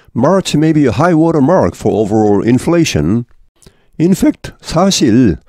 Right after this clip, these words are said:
실제로 여러 경제학자들이 말했다. March, 삼월 달이 may be a high water mark. 이거는 이제 최고 수준 정점을 말합니다. 삼월이 정점이 될 것이라고 말을 해왔습니다. For overall inflation, 전반적인 인플레이션에 대해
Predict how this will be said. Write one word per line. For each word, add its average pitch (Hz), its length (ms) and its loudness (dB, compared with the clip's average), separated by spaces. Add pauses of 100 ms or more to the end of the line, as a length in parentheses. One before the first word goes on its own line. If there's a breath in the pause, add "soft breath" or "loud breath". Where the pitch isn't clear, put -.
(140)
실제로 120 680 0 (420 soft breath)
여러 175 240 2
경제학자들이 180 720 0
말했다. 143 540 0
March, 143 440 -2
삼월 180 360 -2
달이 120 300 0
may 113 220 0
be 113 100 2
a 90 100 2
high 165 280 0
water 156 260 0
mark. 131 380 0
이거는 147 200 2
이제 143 220 0 (340 loud breath)
최고 170 280 -2
수준 151 280 0
정점을 160 400 0
말합니다. 131 520 -2 (440 soft breath)
삼월이 190 460 0
정점이 175 440 -2
될 135 160 -2
것이라고 143 420 -2
말을 113 240 0
해왔습니다. 123 720 0 (280 loud breath)
For 117 220 0
overall 123 260 2
inflation, 127 720 0 (340 loud breath)
전반적인 175 480 0
인플레이션에 160 560 0
대해 104 360 -2